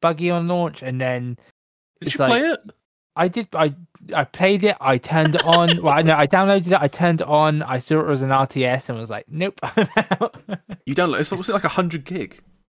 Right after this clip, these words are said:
Speaker 1: Yep.
Speaker 3: You download,
Speaker 2: It's
Speaker 3: you downloaded
Speaker 2: not.
Speaker 3: it and then was like,
Speaker 2: Uh,
Speaker 3: "Nah."
Speaker 2: I guess it is.
Speaker 1: It was too much. And then everyone, but at the time it was also people saying, like, "Oh, it's buggy." I'm like, "I, an R T S is a hard sell for me in the first place." And if it was, like, having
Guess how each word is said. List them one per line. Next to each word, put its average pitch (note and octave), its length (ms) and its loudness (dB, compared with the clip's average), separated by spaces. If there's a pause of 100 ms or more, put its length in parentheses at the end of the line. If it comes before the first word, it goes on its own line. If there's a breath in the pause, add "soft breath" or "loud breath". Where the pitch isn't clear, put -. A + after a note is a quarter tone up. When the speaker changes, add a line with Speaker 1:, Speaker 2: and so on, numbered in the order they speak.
(260)
Speaker 1:
Yep. D3+ 340 -2
Speaker 3:
You - 120 -4
download, D3+ 140 4
Speaker 2:
It's D#3+ 100 -2
Speaker 3:
you F3 40 -2
downloaded F3 280 4
Speaker 2:
not. B2 140 0
Speaker 3:
it F2 200 -6
and - 140 -8
then A#2+ 80 -6
was B2+ 120 -4
like, G2 140 -8
Speaker 2:
Uh, - 40 -12
Speaker 3:
"Nah." F#2+ 260 -8
Speaker 2:
I - 20 -14
guess - 280 -16
it - 100 -20
is. A#2+ 680 -14
Speaker 1:
It D3+ 40 -14
was C#3+ 100 -14
too F3 280 -2
much. D3+ 480 0
And C#3+ 120 -2
then E3 120 4
everyone, F3 460 2
but F#3 120 4
at F#3+ 160 4
the F3+ 80 -6
time F3 260 0
it D3 40 -2
was C#3+ 120 -2
also D#3+ 180 -2
people D3+ 300 -4
saying, C#3+ 240 2
like, C3 220 -2
"Oh, C#3+ 260 4
it's C3+ 100 -6
buggy." C3 340 0
I'm B2+ 100 -2
like, B2+ 240 -6
"I, D#3+ 200 0 (120)
an D#3 180 0
R F3+ 140 4
T E3 160 -2
S C#3+ 200 -2
is C3+ 60 -8
a C3 60 0
hard B2 280 0
sell B2+ 160 -2
for B2 100 -12
me A#2+ 120 -6
in A2+ 80 -8
the A2+ 60 -10
first A#2 320 -8
place." A#2 260 -10
And A#2 120 -8
if B2+ 120 -6
it B2+ 80 -10
was, B2+ 100 -10
like, B2 120 -6
having A#2+ 360 -10